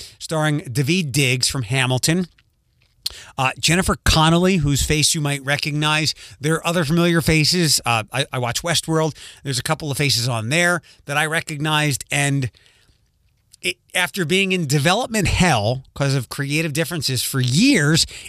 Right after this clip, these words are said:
it finally made it into a T V series on T N T. The first one was Sunday night. You can watch it on the app on demand. You might need a cable login, though. Um,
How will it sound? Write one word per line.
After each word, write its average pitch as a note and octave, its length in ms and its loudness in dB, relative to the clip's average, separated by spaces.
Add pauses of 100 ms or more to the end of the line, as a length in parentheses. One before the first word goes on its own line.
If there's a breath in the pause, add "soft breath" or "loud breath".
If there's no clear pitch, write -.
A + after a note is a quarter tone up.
it G#3+ 160 -4
finally B3+ 560 0
made D#3+ 240 4
it D#3 100 -2
into D#3 260 2
a D#3 60 4
T - 220 2
V E3+ 160 2
series C3 560 -2 (260 loud breath)
on D#3 140 -6
T C#3+ 200 -4
N D3 120 -4
T. C3 220 -4
The G2+ 100 -12
first E3 260 -6
one F3 140 -4
was E3+ 140 -4
Sunday C3+ 300 -2
night. B2+ 200 -2
You B2+ 100 -4
can B2+ 140 -4
watch C3+ 240 -2
it C#3 140 -6
on C3+ 140 -4
the C3+ 120 -2
app A#2+ 320 0
on B2 180 -4
demand. A#2 380 -4 (320 loud breath)
You D3+ 120 4
might E3 160 2
need D#3 100 2
a D3 40 2
cable B2 360 2
login, G#2+ 420 2
though. G#2 200 4 (600 loud breath)
Um, C#3+ 340 2